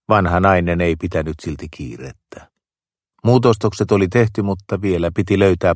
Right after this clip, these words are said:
pussillinen fenkolia. Se oli hänen lammasreseptinsä salainen taikajauhe. Poika tulisi huomenna käymään ja äidin tekemä andrealainen karitsavuoka oli hänen suurinta herkkuaan.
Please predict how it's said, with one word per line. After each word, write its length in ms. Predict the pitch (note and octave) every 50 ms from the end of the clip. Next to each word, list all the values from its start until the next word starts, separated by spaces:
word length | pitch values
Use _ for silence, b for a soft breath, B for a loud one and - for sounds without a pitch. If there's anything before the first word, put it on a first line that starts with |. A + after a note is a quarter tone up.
| -
pussillinen 680 | - G2 F2 - - D#2+ D2 D2 D#2 D#2+ E2 E2+ F2 E2+ -
fenkolia. 760 | - D#2+ - - C#3 - - - - - - - - - - _ _ _ _ _ _ _ _ _ _ _ _ _ _ _ _ -
Se 280 | - - A2+ G#2+ F#2 -
oli 280 | - F#2+ F#2+ F#2 F2+ E2+
hänen 440 | D#2 F2 F#2 F#2+ F2+ F2 E2+ F2 F#2
lammasreseptinsä 1120 | F#2 F2+ E2+ E2 D#2+ C#2+ - - D2 D#2+ D2+ D2 D#2+ C#2+ - - - F2 D#2+ D2+ E2 E2 D2+
salainen 600 | - - F#2 E2+ D2+ C#2+ C#2 C#2 C#2+ D2+ D2+ D2+
taikajauhe. 840 | D#2 D2+ D2 B1+ A#1 A#1+ A#1 A1+ A#1+ A#1 A#1 A1+ G#1 - B1 B1 - _ _ _ _ _ _ _ _ _ _ _ _ _ _ _ _ _ _ _
Poika 300 | - A#2+ A#2+ A2+ G#2 G#2+ F#2+
tulisi 300 | B2 A#2+ A#2+ A#2+ - A#2+
huomenna 420 | A2+ B2 B2+ A#2+ A2+ G#2+ G#2 G2+ G2+
käymään 480 | - A#2 A2 G#2 F#2+ F#2 F2+ F2+ F2 F2+
ja 120 | F#2 F#2 -
äidin 380 | G2+ G2 F#2 F2+ F2+ F2+ F2
tekemä 380 | E2 F#2 F2 - E2+ E2+ E2+ E2+
andrealainen 840 | D#2+ F2+ F#2+ F2 E2+ - E2 D#2+ D#2+ D#2 D#2 D#2+ D#2 D2 D2+ D2+ D2+
karitsavuoka 880 | D2+ F#2+ F#2 F2 D2+ - - - D2 B1+ B1+ B1 B1 B1 - - C#2 B1
oli 280 | A1+ C#2 C#2+ C2 B1+
hänen 300 | - - C#2+ D2+ D2 -
suurinta 440 | - E2 D#2 C#2 C2 B1+ B1 - -
herkkuaan. 720 | C2 - - - - _ _ - - - - - - - -